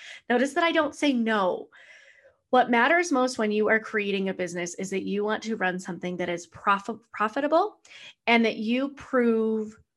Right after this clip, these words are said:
works. For something to work, it means you need results. And you need results from your client if you're going to be offering a service.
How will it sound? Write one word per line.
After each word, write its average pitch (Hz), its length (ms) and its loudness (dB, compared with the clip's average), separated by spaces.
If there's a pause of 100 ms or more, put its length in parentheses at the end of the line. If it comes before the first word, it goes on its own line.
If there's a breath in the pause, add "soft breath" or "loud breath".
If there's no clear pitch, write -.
(240)
works. - 840 -6 (1200 soft breath)
For 240 180 2
something 254 440 0
to 285 120 -4
work, 233 480 2 (360 soft breath)
it 214 100 2
means 214 320 2
you 214 80 -6
need 202 200 -4
results. - 760 -10 (580)
And 202 200 -2
you 196 140 -2
need 214 220 -2
results 208 480 0
from 185 580 0 (100)
your 190 280 -6
client 247 800 -6
if 196 140 -10
you're 185 160 -2
going 190 200 -2
to 190 60 -2
be 196 120 -2
offering 190 460 -2
a 214 40 -10
service. 220 520 -8